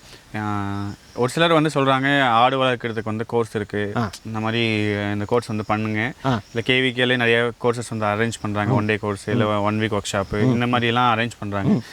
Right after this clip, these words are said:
Speaker 1: So, அந்த மாதிரி விஷயங்கள் மூலியமா நம்ம கத்துக்கிட்டு வந்து ஆடு வளர்ப்ப ஆரம்பிக்கலாங்களா?
Speaker 2: கண்டிப்பா கத்துக்கணுங்க. பேசிக்கா நாலேஜ் வந்து நம்ம என்னதான் வந்து குடும்பங்கள் வந்து ரொம்ப நாளா ஆடுகள் வளர்த்தாலுமே, இது மாதிரி ஒரு கவர்மெண்ட் கோர்ஸோ இல்ல ஏதோ ஒரு கோர்ஸ் நீங்க பண்ணும்போது, அதுலேருந்து கிடைக்கிற இன்ஃபர்மேஷன் வந்து தனிதாங்க.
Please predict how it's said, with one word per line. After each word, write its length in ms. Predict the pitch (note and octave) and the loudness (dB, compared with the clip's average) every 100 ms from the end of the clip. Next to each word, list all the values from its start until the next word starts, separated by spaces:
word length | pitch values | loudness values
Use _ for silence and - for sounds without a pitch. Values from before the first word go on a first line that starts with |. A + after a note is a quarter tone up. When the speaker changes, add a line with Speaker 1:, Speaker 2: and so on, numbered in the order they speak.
| - - | -18 -4
Speaker 1:
So, 280 | - D#3 C#3 | 4 6 4
அந்த 240 | D3 F3+ | 2 4
மாதிரி 220 | F#3 F#3+ | 4 6
விஷயங்கள் 540 | E3+ D#3 F#3 F3 E3 D3+ | 4 2 0 2 2 4
மூலியமா 460 | D3 D3+ C#3+ D#3+ | 4 4 4 4
நம்ம 180 | D#3 C3 | 4 2
கத்துக்கிட்டு 360 | B2 B2 D#3+ D3+ | 0 -2 -2 0
வந்து 240 | C3+ D#3 | 2 4
ஆடு 200 | C3 C3+ | 4 4
வளர்ப்ப 380 | B2+ A#2+ C3 A#2 | 0 0 0 2
ஆரம்பிக்கலாங்களா? 520 | A2+ G2+ G2 F#2 F#2 - - - - | -2 -6 -8 -8 -10 -16 -20 -16 -2
Speaker 2:
கண்டிப்பா 300 | C#3 D#3+ F#3 | 2 4 4
கத்துக்கணுங்க. 540 | C#3+ F3 E3+ C#3 C3 - A#2+ | 2 2 2 0 -2 -4 0
பேசிக்கா 300 | D3 E3 D#3+ | 2 4 4
நாலேஜ் 380 | C3+ D3+ C#3+ C3+ | 4 4 2 0
வந்து 200 | C#3 D#3 | 0 0
நம்ம 200 | C3 B2+ | 2 2
என்னதான் 340 | C#3 D#3 E3+ | 2 4 2
வந்து 200 | D#3+ D#3 | 2 0
குடும்பங்கள் 400 | D#3 E3 D#3+ D3 | 2 2 4 4
வந்து 200 | C#3 D3 | 4 2
ரொம்ப 160 | C#3 C#3+ | 2 2
நாளா 440 | C#3+ D3+ C3+ B2 | 4 6 4 4
ஆடுகள் 280 | B2+ D3 C3+ | 2 2 2
வளர்த்தாலுமே, 560 | B2+ D#3 D#3+ C#3 C3 G3 | 2 2 0 0 -2 -6
இது 200 | - C#3 | -6 0
மாதிரி 240 | D#3 D3 | 2 4
ஒரு 20 | |
கவர்மெண்ட் 360 | B2 D3 E3 C3+ | 4 2 2 0
கோர்ஸோ 300 | D3 C#3+ E3 | 0 2 4
இல்ல 180 | D3 C#3+ | 4 6
ஏதோ 120 | C3+ | 6
ஒரு 160 | D3 A#2+ | 4 4
கோர்ஸ் 280 | D3+ E3 D#3 | 2 0 -2
நீங்க 260 | B2+ B2 | -2 -2
பண்ணும்போது, 380 | D#3 D3+ B2 F3+ - - - C#3 | 0 0 2 2 -2 -18 -2 2
அதுலேருந்து 400 | E3+ A3 F#3 F3 | 4 4 4 2
கிடைக்கிற 320 | F3 D#3+ D#3+ | 2 0 0
இன்ஃபர்மேஷன் 320 | F#3+ D#3 D3 | 0 2 0
வந்து 240 | C#3 D3+ | 0 0
தனிதாங்க. 460 | C3+ C3 C3+ C3 | 0 2 2 0